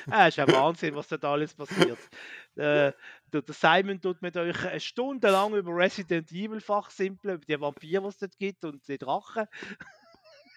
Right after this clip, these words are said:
Und ich telefoniere mit der Karin und versuche,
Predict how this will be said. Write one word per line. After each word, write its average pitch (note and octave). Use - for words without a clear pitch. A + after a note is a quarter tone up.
Und D#3
ich G3
telefoniere F#3
mit E3+
der E3+
Karin E3+
und D3+
versuche, D#3